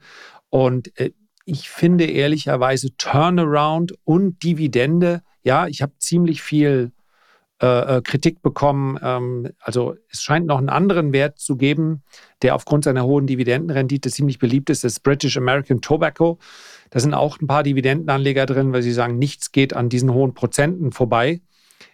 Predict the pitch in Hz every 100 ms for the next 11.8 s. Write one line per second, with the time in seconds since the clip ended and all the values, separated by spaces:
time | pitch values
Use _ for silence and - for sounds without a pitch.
0 | _ 165 185 180 - 165 185 - 170 -
1 | 151 151 - _ - 156 147 143 - 135
2 | 127 - 131 117 101 143 151 135 131 117
3 | 135 120 131 147 139 131 127 151 165 143
4 | 139 139 127 131 120 - 120 135 - 127
5 | 123 120 113 120 113 117 - 123 - 120
6 | - 104 104 - _ _ _ - _ -
7 | 131 135 131 131 127 - _ _ _ _
8 | _ _ 143 - 180 165 117 110 - 151
9 | 165 147 147 143 139 135 135 - _ 123
10 | 131 131 131 - 127 123 123 117 - -
11 | 131 139 123 113 139 151 165